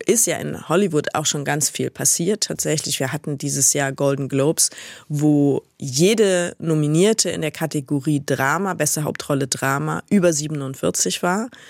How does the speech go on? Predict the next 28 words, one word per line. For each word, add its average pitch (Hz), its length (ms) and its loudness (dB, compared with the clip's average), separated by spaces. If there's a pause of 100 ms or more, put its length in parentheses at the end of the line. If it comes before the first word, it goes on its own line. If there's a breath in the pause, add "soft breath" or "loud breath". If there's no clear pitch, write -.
(840 loud breath)
Jedes 175 320 2
Mal 151 140 -2 (240)
eben - 160 2 (120)
in 226 200 4
einer 147 300 -2
Hauptrolle. 180 340 -2
Das 156 200 0
bedeutet, 147 520 -2
die 135 100 -6
Geschichte - 440 0
geht 185 320 -2
auch 160 160 0
um 147 120 -4
diese 135 240 -2
Figur, - 640 -2
um 160 180 2
diese 135 280 -2
Frau. 143 340 -2
Das 127 180 -2
ist - 140 0
ja - 80 -6
immer, - 140 -6
das - 200 0
geht 135 140 -8
ja 135 80 -2
nicht 135 200 -2
nur 131 100 -4
drum, 139 260 -2